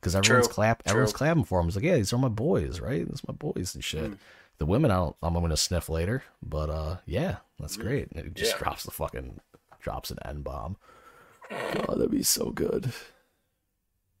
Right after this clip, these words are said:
Speaker 1: But yeah, so that's what's, uh, what's going on over here. And then I don't think I had too much more on the, on the anarchy is government thing.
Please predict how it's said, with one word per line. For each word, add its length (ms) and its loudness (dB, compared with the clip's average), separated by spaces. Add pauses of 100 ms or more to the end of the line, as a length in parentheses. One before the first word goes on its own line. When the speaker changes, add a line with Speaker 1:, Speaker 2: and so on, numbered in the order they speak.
(600)
Speaker 1:
But 140 10
yeah, 160 6 (340)
so 300 -2 (920)
that's 180 0
what's, 200 0
uh, 380 0
what's 160 -6
going 180 -4
on 300 -6
over 180 -4
here. 440 -2
And 160 -6
then 420 -4 (1080)
I 60 0
don't 100 4
think 120 6
I 40 6
had 120 4
too 80 0
much 280 -2
more 560 0
on 440 -4
the, 640 -8 (1700)
on 260 0
the 300 -4
anarchy 560 -4
is 200 -6
government 800 -6
thing. 1000 -4